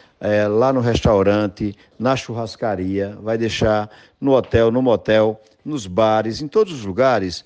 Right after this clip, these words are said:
ela vai deixar exatamente, né, é, recursos provenientes, né, originários de fora entrando na cidade. E isso é o que fortalece a economia.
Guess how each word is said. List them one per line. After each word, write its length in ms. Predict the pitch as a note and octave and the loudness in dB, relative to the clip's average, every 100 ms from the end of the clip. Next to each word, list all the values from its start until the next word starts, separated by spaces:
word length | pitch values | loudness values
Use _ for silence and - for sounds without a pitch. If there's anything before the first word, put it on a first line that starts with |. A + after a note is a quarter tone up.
| _ _ _ | _ _ _
ela 220 | G#2+ A2+ | 0 0
vai 180 | A#2 C3+ | 2 0
deixar 640 | C3 C3+ B2+ B2 G#2+ A2+ A#2 - _ | 0 -4 -4 -2 -2 -2 -6 -20 _
exatamente, 1080 | A2+ G2+ C#3+ - C3+ A2+ A2+ A#2+ - C3+ B2+ - | -8 -4 -4 -2 -4 -4 -6 -8 -6 -6 -6 -6
né, 360 | A2 A#2+ B2 - _ - | -2 -2 -6 -14 _ -4
é, 300 | G#2+ G#2+ G#2+ | 0 2 2
recursos 800 | C3+ - A#2+ A2 - C3+ - - _ _ | 0 -2 -2 -4 -4 -8 -10 -18 _ _
provenientes, 1300 | B2 C#3 D3+ A#2+ B2 A2+ G2 F#2+ F#2 F#2+ - A2+ - | 2 4 2 0 -2 0 0 0 -2 -6 -10 -12 -6
né, 220 | G2+ A2 | -4 -4
originários 1040 | - C#3+ C3+ G2+ G#2 F2+ F2+ F2 G#2 G2+ - _ | 0 2 2 0 -4 -2 -2 -4 -6 -12 -18 _
de 200 | A2+ A2 | -8 -6
fora 680 | C#3 - G2+ F#2+ G#2 B2 - _ | -6 0 2 4 4 0 -4 _
entrando 520 | C#3 C#3 - D#3+ D3+ | -2 0 0 0 0
na 140 | A#2 G2+ | -2 -4
cidade. 480 | - D#2+ D2+ D2+ - | -4 -6 -6 -8 -10
E 160 | A#2 C3+ | -2 -2
isso 220 | F3+ C3+ | -2 -2
é 20 | |
o 40 | A#2 | -4
que 100 | - | -4
fortalece 400 | G#2 G2+ F#2+ G2 | -6 -4 -4 -6
a 20 | |
economia. 540 | G2+ G2 D#2+ D#2 D2 | -6 -6 -6 -6 -8